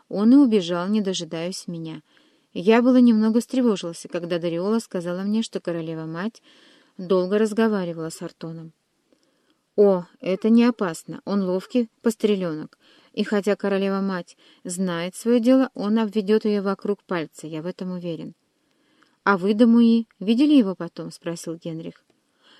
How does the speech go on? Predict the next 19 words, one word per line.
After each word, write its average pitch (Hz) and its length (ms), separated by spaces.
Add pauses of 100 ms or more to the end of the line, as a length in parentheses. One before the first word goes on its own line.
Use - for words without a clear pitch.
(140)
«Нет, 233 480 (420)
но 214 180
я 220 280
увижу 220 380
его 180 120
сегодня. 170 600 (280)
В - 140
полночь 240 440
он 196 80
должен 202 360
зайти 196 320
сюда 190 280
за 180 140
мной 196 200
и 262 40
принести 202 600 (300)
мне 190 260
добрый 190 380
мушкет. 180 520